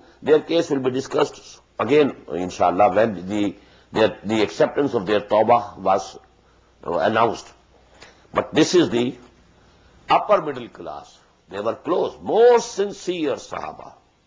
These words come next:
but they also slipped. وَآخَرُونَ مُرْجَوْنَ لِأَمْرِ اللَّهِ إِمَّا يُعَذِّبُهُمْ وَإِمَّا يَتُوبُ عَلَيْهِمْ وَاللَّهُ عَلِيمٌ حَكِيمٌ. وَالَّذِينَ اسْتَ-، وَالَّذِينَ اتَّخَذُوا مَسْجِدًا زِرَارًا. Now this is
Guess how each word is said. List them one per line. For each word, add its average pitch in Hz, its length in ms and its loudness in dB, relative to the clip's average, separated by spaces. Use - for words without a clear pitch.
but - 240 0
they 117 140 -4
also 87 420 -6
slipped. - 440 -18
وَآخَرُونَ 214 640 4
مُرْجَوْنَ 233 440 0
لِأَمْرِ 196 300 0
اللَّهِ 185 300 2
إِمَّا 156 240 0
يُعَذِّبُهُمْ 135 320 0
وَإِمَّا 113 540 -4
يَتُوبُ 113 240 -6
عَلَيْهِمْ 101 320 -6
وَاللَّهُ 95 400 -4
عَلِيمٌ 82 260 -10
حَكِيمٌ. 98 380 -8
وَالَّذِينَ 143 500 0
اسْتَ-، 127 520 -2
وَالَّذِينَ 160 480 2
اتَّخَذُوا 160 400 2
مَسْجِدًا 131 440 -4
زِرَارًا. 87 520 0
Now 143 320 4
this 120 240 -10
is 117 280 -10